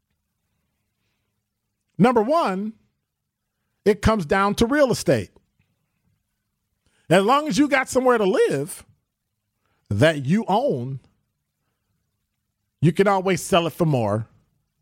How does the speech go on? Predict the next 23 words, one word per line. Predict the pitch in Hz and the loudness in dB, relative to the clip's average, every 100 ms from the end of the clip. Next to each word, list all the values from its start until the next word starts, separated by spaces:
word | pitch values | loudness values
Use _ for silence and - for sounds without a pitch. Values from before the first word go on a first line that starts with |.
| _ _ _ _ _ _ - | _ _ _ _ _ _ -2
and | 123 | 0
make | 117 - | 0 0
more | 117 117 | 0 2
money. | 123 127 85 _ _ _ _ _ | 2 0 -4 _ _ _ _ _
Number | 160 190 170 | 2 2 -2
two, | - 180 147 175 277 _ _ _ _ _ _ _ _ _ _ _ _ _ _ _ _ | -2 -2 0 -4 -8 _ _ _ _ _ _ _ _ _ _ _ _ _ _ _ _
you | 156 | 2
need | 165 165 | 4 2
investments. | 156 135 147 - 120 90 - - - - _ _ _ _ _ _ _ | 0 0 -2 -2 -10 -14 -16 -16 -16 -20 _ _ _ _ _ _ _
You | 180 233 | 0 2
can't | 294 285 | 0 0
just | 220 - | -2 -2
talk | - 277 294 | -4 -6 -4
about | 165 147 - | -2 -2 -2
you | 151 | -2
love | 143 139 123 | 0 0 0
Milwaukee, | 143 127 120 - 117 104 - _ _ _ - | 0 2 0 -2 -8 -8 -12 _ _ _ -2
but | 123 | 2
yet | 127 107 | 2 0
not | 127 123 - | -2 -2 0
put | 143 117 - - | 0 -2 -6 -4
any | 120 113 | 0 2
money | 117 127 104 95 | 2 2 0 -6